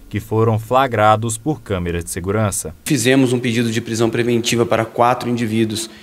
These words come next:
Speaker 2: esses que teriam sido os que atuaram de forma direta nesse, nessa situação de tortura.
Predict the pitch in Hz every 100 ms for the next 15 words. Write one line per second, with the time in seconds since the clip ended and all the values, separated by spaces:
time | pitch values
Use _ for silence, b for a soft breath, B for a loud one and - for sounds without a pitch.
0 | B B 120 117 - 117 110 113 110 110
1 | 107 110 107 107 110 - 123 117 107 B
2 | B B 107 123 113 123 113 104 - 113
3 | 113 127 110 120 131 101 92 b b b
4 | 104 107 110 110 113 110 104 95 87 -
5 | 107 110 - 110 117 110 113 104 - 98
6 | 90